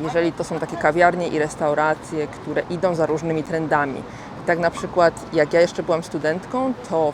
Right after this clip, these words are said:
wszędzie pojawiały się kawiarnie z churros małokoreańskie. Potem zaczęły się pojawiać piekarenki, kawiarenki z makaronikami. Potem był szał na Hexoltang bubble tea, czyli taką bubble tea z, z czym?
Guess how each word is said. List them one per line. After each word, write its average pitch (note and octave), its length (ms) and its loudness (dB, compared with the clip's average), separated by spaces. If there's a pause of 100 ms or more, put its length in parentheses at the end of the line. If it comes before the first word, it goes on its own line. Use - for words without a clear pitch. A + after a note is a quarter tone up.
wszędzie G3 420 0
pojawiały E3+ 420 4
się - 100 -8
kawiarnie D#3 420 0
z - 200 -8
churros - 400 0 (440)
małokoreańskie. D3+ 720 2
Potem B3+ 200 2
zaczęły G#3+ 380 2
się F#3+ 200 -2
pojawiać D#3+ 380 0
piekarenki, E3+ 520 2
kawiarenki D3 680 0
z D3 60 -8
makaronikami. D#3+ 720 0
Potem F#3+ 520 2 (460)
był E3+ 200 0
szał F3 680 2
na D#3 500 0 (440)
Hexoltang F#3 760 2
bubble D3 300 2 (140)
tea, - 180 -6
czyli D3 360 -4
taką D3 460 -2 (240)
bubble E3+ 320 2
tea D#3 440 -4 (520)
z, C#3+ 140 -10 (1080)
z - 180 -14
czym? F#3+ 280 0